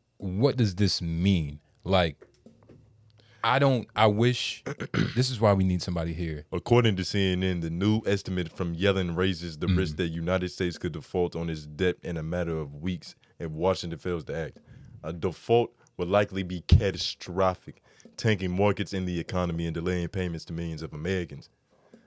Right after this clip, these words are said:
Speaker 2: Yellen cautioned that October eighteenth deadline is the only an estimate, but, you know, these niggas feel pretty confident.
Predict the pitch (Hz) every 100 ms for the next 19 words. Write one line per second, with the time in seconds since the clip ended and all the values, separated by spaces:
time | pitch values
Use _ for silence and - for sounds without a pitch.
0 | _ 90 98 90 98 95 90 87 85 85
1 | 101 90 78 90 80 98 90 - _ _
2 | - - 78 98 85 87 87 85 78 82
3 | 92 90 87 80 _ _ - 69 98 90
4 | 87 85 71 80 87 80 78 71 _ _
5 | _ _ _ _ _ _ _ _ _ _
6 | _ _ _ - 87 85 80 78 85 78
7 | 85 80 90 82 78 80